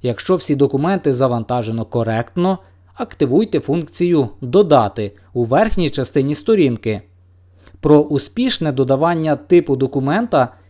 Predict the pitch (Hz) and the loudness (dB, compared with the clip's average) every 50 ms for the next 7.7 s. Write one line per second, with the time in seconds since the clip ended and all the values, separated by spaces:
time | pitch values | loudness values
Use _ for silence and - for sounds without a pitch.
0 | _ _ _ _ _ - 147 131 127 123 - - 156 156 185 180 - 196 202 202 | _ _ _ _ _ -4 -4 -2 -2 -2 -4 -4 -2 -2 -2 0 0 0 0 2
1 | 208 214 208 - 226 233 220 - _ _ _ _ _ _ _ - - - 139 120 | 0 -2 0 0 0 0 0 -4 _ _ _ _ _ _ _ -14 -12 -10 -4 -2
2 | 143 214 220 - - 214 208 208 202 208 208 196 196 - - 135 117 117 127 117 | 0 0 0 0 -2 -2 0 0 -2 0 -2 -4 -4 -6 -8 -8 -4 -2 -2 -2
3 | 110 117 135 175 190 175 139 123 117 110 110 139 180 196 - - 180 165 170 214 | 0 0 0 2 2 2 0 0 -2 -2 -2 -2 -2 -2 0 -2 -2 0 4 6
4 | 202 165 120 123 113 110 107 104 - _ _ _ _ _ - 254 233 165 147 190 | 6 6 6 4 0 0 -2 -4 -6 _ _ _ _ _ -2 -2 2 2 2 2
5 | 233 208 - - 127 - - 143 139 147 156 151 131 - - 139 156 202 233 226 | 2 0 -2 -4 -8 -4 -2 -2 -2 0 -2 -2 -4 -2 -2 -2 0 0 0 0
6 | 180 123 - 135 143 185 190 196 165 - - - - 139 123 - 127 120 123 123 | -2 -2 0 0 2 2 2 0 -2 -4 -10 -6 -4 -4 -4 -2 -4 -4 -2 -2
7 | 147 - 202 196 175 151 123 110 110 - 107 104 98 | -2 0 0 0 0 0 -2 -2 -4 -4 -4 -4 -4